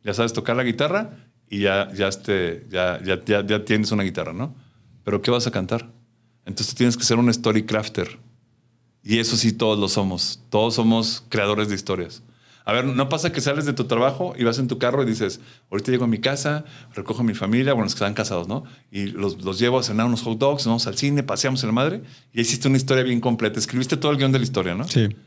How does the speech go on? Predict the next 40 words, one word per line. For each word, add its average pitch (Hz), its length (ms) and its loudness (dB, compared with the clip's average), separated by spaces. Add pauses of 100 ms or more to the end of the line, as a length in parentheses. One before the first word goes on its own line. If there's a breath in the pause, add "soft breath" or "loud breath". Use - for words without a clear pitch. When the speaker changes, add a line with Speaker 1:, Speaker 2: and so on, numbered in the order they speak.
(160)
Speaker 1:
Y 110 80 -2
llegas 165 240 2
a 156 100 0
tu - 80 -2
casa 151 260 0
y 160 80 2
todo 143 120 0
el - 20 2
mundo 139 120 0
está 143 120 2
bien 135 140 0
jetón, 107 480 0
en 98 100 -4
pijama 117 320 2
y 143 60 0
con 120 100 2
la 104 60 2
luz 110 120 0
apagada. 95 380 4 (260)
Speaker 2:
<laughs> - 280 -2
Speaker 1:
Y 120 80 4
valió 120 260 4
madre 131 240 2
la 131 60 4
historia, 110 320 4
¿no? 110 100 0
O - 540 -2
sea, 127 100 0
ya 131 100 2
no 143 80 2
se 131 120 2
hizo, 113 180 -4
pero 101 220 0
tú 110 80 2
hiciste - 240 0
la 110 100 4
historia, 233 800 0
¿sí - 140 -8
o - 20 -2
no? 123 220 -4